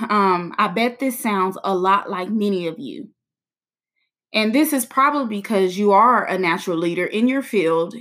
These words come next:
in, in your family, and even amongst your social groups, your friend groups. But the problem is you may not know this, or you may just be too nervous to own the title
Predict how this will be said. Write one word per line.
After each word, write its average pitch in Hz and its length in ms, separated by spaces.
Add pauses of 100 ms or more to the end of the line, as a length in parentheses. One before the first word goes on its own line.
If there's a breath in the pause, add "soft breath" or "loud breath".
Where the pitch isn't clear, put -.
(140)
in, 170 240 (180)
in 160 200
your 233 160
family, 233 840
and 220 160
even 233 220
amongst 202 500
your 180 220
social 196 560
groups, 226 440
your 170 140
friend 208 460
groups. 240 460 (420)
But 208 120
the 208 80
problem 294 460
is 196 400
you 226 260
may 254 240
not 247 280
know 254 340
this, 180 480 (240)
or 320 340
you 254 220
may 294 220
just 254 180
be 269 160
too 277 220
nervous 262 380
to - 180 (120)
own 226 760 (180)
the 190 180
title 180 560